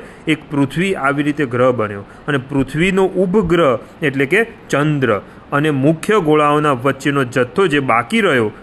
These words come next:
તે સૂર્ય. એટલે કે જે ધગધગતા વાયુમાંથી વલયો દૂર પડ્યા એ ગ્રહ બન્યા, એમાંથી પણ જે બીજા વલયો દૂર પડ્યા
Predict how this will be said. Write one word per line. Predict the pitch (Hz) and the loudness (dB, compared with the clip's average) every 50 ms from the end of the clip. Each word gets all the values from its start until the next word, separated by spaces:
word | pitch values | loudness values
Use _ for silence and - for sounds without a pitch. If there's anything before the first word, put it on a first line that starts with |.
| - - | -8 -4
તે | 151 156 196 214 - - - - - | -2 0 0 -2 -4 -10 -18 -8 -2
સૂર્ય. | - 156 147 127 113 107 104 95 92 - - - - - - - | 0 0 0 0 0 -2 -4 -6 -8 -10 -16 -20 -20 -20 -8 -6
એટલે | 139 127 135 143 143 | -4 -2 -2 0 0
કે | 147 147 | 0 -2
જે | 127 117 123 143 180 | -2 0 0 0 0
ધગધગતા | 170 135 131 123 131 127 131 123 127 - 143 131 | 2 2 0 0 2 0 0 -2 -2 -2 -2 0
વાયુમાંથી | 117 107 104 113 127 127 135 131 123 131 139 | 0 2 2 2 0 0 0 -2 -2 0 0
વલયો | 123 117 113 113 120 127 131 131 | 0 0 0 2 2 2 2 0
દૂર | 131 127 131 131 - | 0 -2 -4 -4 -2
પડ્યા | 139 127 127 131 | -2 0 2 2
એ | 123 117 | 2 2
ગ્રહ | 113 - 120 113 127 147 | 0 -2 -2 0 0 0
બન્યા, | 156 156 160 160 160 165 175 - - - - - - - - - | 2 2 0 0 0 -2 -4 -6 -12 -20 -20 -20 -20 -20 -10 -6
એમાંથી | - 127 120 123 139 160 175 185 | -4 -2 0 0 0 0 0 0
પણ | 170 185 175 160 | 0 0 -2 0
જે | 147 160 | 0 0
બીજા | 151 143 131 123 151 160 | 2 2 2 2 2 2
વલયો | 160 147 143 139 139 143 143 143 | 2 2 2 2 2 2 2 2
દૂર | 135 135 135 139 135 | 0 0 -2 -2 -2
પડ્યા | - 135 131 131 131 | -2 0 0 0 0